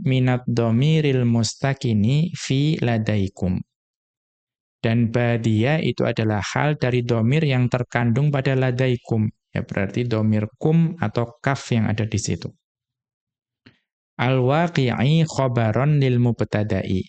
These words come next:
di mana ladaikum itu kedudukannya sebagai khobar dari mubtada'.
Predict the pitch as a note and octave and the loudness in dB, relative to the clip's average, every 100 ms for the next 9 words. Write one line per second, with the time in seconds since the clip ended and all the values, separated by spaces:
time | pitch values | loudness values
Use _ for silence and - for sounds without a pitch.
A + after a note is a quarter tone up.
0 | - G#2+ G2+ A#2+ C3 A#2+ A2+ A2 A2 D3+ | -2 0 2 2 0 0 0 -2 0 0
1 | D#3+ B2 A#2 C3+ D3 D3+ - _ _ _ | 0 -2 -2 -2 0 -2 -6 _ _ _
2 | _ _ - B2 B2+ B2 A#2+ B2 C3+ D3+ | _ _ -4 -2 0 -2 0 2 2 0
3 | C3+ A#2+ A2+ C3+ C#3 - C3+ A#2+ - C3+ | 0 0 0 0 0 0 -2 0 0 -2
4 | - B2 C3+ C3 A#2 A2 G2+ - F2+ | 0 0 2 0 0 -2 -2 -2 -4